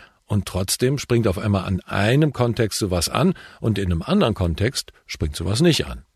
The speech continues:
Das war eine Sache, der Chef, den ich nicht enttäuschen wollte. Also habe ich mich dahinter geklemmt und habe mich sehr damit befasst, wie funktioniert das eigentlich, Nachrichten sprechen? Wie muss ich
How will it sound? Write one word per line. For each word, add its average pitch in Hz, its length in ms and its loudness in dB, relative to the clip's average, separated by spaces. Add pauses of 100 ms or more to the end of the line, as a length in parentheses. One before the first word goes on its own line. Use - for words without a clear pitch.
Das 117 200 0
war 135 180 2
eine 123 340 2
Sache, 90 320 -2
der 85 160 0
Chef, - 400 2 (280)
den 98 140 2
ich 90 120 0
nicht 104 140 0
enttäuschen 95 480 2
wollte. 85 240 0
Also 107 240 2
habe 107 140 2
ich 95 80 -4
mich 107 140 -2
dahinter 107 420 2
geklemmt 85 440 -2
und 113 200 -2
habe 151 280 2
mich 151 220 -2 (320)
sehr 156 560 2 (400)
damit 127 300 2
befasst, 120 600 0
wie 117 120 2
funktioniert 123 760 2
das - 240 -4
eigentlich, 69 560 -8 (260)
Nachrichten 85 560 -2
sprechen? - 480 -8 (420)
Wie 98 180 2
muss 101 280 4
ich 95 280 0